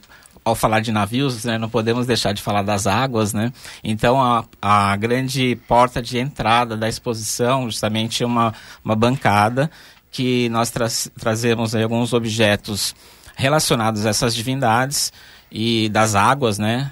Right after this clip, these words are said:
Ah, especialmente Oxum e Iemanjá.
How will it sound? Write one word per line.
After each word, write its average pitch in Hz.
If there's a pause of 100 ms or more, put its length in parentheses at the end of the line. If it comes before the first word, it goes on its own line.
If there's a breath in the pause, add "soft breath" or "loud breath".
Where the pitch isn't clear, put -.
(120)
Ah, 107
especialmente 117
Oxum 120
e 135
Iemanjá. 113